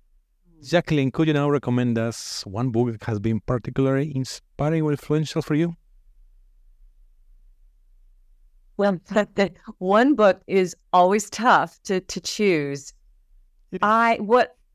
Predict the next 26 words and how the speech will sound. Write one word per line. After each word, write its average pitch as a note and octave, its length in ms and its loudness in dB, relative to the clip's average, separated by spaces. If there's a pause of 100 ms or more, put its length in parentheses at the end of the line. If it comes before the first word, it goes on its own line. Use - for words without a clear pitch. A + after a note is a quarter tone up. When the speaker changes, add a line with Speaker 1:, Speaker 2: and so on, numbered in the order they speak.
(160)
Speaker 2:
what A3+ 180 0
I A#3 60 2
will E4+ 240 0
say D3 520 -2 (360)
I B3+ 300 2
keep G#3 460 -6
a - 40 -18
couple F3+ 360 -4
of D#3+ 120 -4
books - 420 0
of D#3 360 -4
poetry E3+ 720 -2 (160)
by D3 380 -2
my C#3 480 -4 (200)
bedside, F3 580 -2 (260)
and E3+ 140 -2
I E3 280 0
read F3 420 -2
poetry G#3+ 600 0
before D#3 300 -4
I D3+ 60 0
go D3+ 120 -4
to D3+ 80 -4
bed F3+ 200 0
every C#3 180 -4
night. B2 380 -6